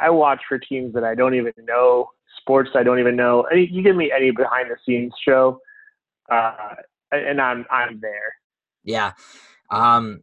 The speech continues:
Speaker 2: I, I loved it, and I loved seeing the inside of what happened. And, you know, while it may not have been the story I wanted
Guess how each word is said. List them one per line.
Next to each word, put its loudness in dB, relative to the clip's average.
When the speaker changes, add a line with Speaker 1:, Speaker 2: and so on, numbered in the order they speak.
Speaker 2:
I, -2
I -2
loved -2
it, 0
and -10
I -10
loved -2
seeing -8
the -10
inside -6
of -12
what -4
happened. -8
And, -10
you -10
know, -6
while -4
it -10
may -8
not -4
have -12
been -8
the -14
story -8
I -10
wanted -8